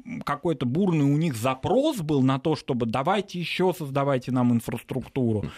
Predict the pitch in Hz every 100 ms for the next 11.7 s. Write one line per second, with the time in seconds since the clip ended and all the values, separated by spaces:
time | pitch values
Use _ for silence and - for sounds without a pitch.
0 | - - - 143 190 202 185 - 185 160
1 | - 127 110 120 131 - 147 - 175 170
2 | 139 104 110 143 - 175 165 180 175 156
3 | 156 156 156 143 151 135 123 - 147 135
4 | 131 127 131 143 151 139 139 135 131 135
5 | - 131 233 214 117 113 - 123 165 269
6 | 262 151 143 - 143 123 - 131 120 -
7 | 123 131 113 101 - - - 123 156 139
8 | 113 - 104 104 117 123 185 185 156 -
9 | 143 - - - - 120 143 127 110 101
10 | 107 131 175 - 147 139 131 127 - 117
11 | - 117 113 156 143 120